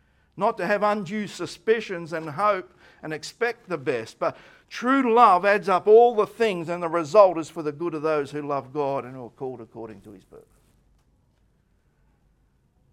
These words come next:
Now we come to,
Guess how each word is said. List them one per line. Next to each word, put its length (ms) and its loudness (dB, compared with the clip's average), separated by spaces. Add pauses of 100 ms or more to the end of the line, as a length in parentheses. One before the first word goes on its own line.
(2000)
Now 140 -6
we 80 -8
come 240 -6
to, 200 -8